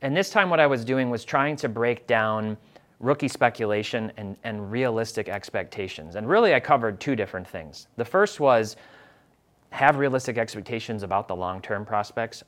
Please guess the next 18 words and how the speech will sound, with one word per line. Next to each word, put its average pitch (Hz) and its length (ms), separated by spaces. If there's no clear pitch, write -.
of 101 220
rookie 95 240
cards 107 320
if 95 120
you're 104 100
buying 95 420
into 104 240
them 92 240
early. 120 360
And 123 100
the 117 40
second 180 340
thing 131 160
that 117 100
I 113 80
talked 113 280
about 107 300
was 107 320